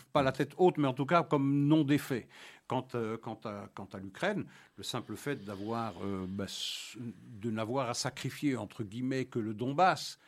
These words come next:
dont Zelensky nous disait qu'il était prêt à rediscuter le, le statut, même s'il continue de dire que ce sont des territoires ukrainiens pour l'éternité, même chose pour l'Uk-, même chose pour la Crimée.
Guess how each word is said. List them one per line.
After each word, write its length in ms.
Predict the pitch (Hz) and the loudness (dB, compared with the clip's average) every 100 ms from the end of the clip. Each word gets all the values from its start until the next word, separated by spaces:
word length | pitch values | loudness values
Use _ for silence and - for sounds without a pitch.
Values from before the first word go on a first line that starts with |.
| - - - | -20 -20 -18
dont 360 | 95 98 117 113 | -14 -6 -4 -2
Zelensky 560 | 101 107 110 - 127 110 | -4 -4 -4 -6 -6 -6
nous 100 | 101 | -6
disait 400 | 98 104 120 120 | -6 -2 -2 -2
qu'il 380 | - 101 101 | -4 -2 -2
était 180 | 101 101 | -2 -6
prêt 220 | - 120 | -4 -2
à 100 | 107 | -2
rediscuter 580 | 95 95 104 - 101 104 | -6 -10 -12 -12 -10 -8
le, 140 | 92 90 - - - - | -8 -10 -16 -20 -16 -12
le 100 | 92 | -10
statut, 460 | - 110 185 185 - - - | -8 -4 0 0 -2 -18 -10
même 200 | 104 104 | -8 -6
s'il 300 | - - 101 | -6 -6 -8
continue 400 | - 98 101 98 | -8 -10 -8 -8
de 100 | 95 | -6
dire 280 | 98 117 110 | -6 -4 -6
que 80 | 98 | -10
ce 120 | - | -14
sont 200 | - 101 | -12 -10
des 100 | 92 | -8
territoires 520 | 90 98 95 110 95 | -8 -8 -6 -6 -6
ukrainiens 480 | 95 - 98 104 104 | -8 -10 -8 -4 -6
pour 160 | - 92 | -8 -10
l'éternité, 600 | 95 95 98 95 143 151 | -10 -8 -6 -4 -4 -4
même 160 | 101 95 | -4 -10
chose 220 | 113 101 | -12 -14
pour 180 | _ 90 | _ -16
l'Uk-, 220 | 90 - 104 | -16 -16 -12
même 260 | 98 98 | -8 -8
chose 200 | - 101 | -10 -14
pour 140 | - 92 | -14 -14
la 80 | |
Crimée. 320 | - 143 170 | -8 -2 -2